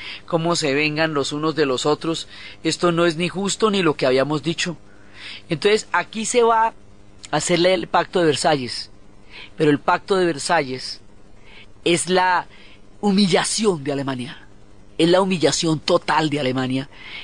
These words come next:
y, y frente, los demás dis-, disuel-, imperios se van a disolver, pero Alemania queda, Alemania queda llevadísima de ahí, sale muy mal, pero Alemania además tiene una crisis social enorme,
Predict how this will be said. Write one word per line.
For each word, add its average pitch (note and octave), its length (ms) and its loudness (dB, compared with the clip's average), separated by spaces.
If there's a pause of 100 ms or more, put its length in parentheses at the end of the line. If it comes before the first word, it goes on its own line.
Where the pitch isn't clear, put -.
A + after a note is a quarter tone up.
(160)
y, F3 380 2
y F3 40 -2
frente, F#3+ 600 2 (240)
los F3+ 160 4
demás E3 300 2
dis-, A3 200 -4
disuel-, F#3+ 560 0
imperios F3 440 0
se F3+ 80 0
van D#3 120 4
a E3+ 40 2
disolver, D3+ 420 0
pero C#3+ 140 2
Alemania C#3 420 0
queda, G3 480 2 (720)
Alemania C#3+ 380 2
queda F#3 240 2
llevadísima C#3+ 1120 0
de A#2 120 0
ahí, A2 160 -8 (720)
sale E3+ 320 2
muy F#3+ 200 2
mal, F3 200 2
pero D3 200 6
Alemania C#3+ 400 2
además C#3+ 320 0
tiene D3+ 180 0
una D#3 140 0
crisis D3+ 360 -2
social C3+ 420 -2
enorme, C3+ 460 -2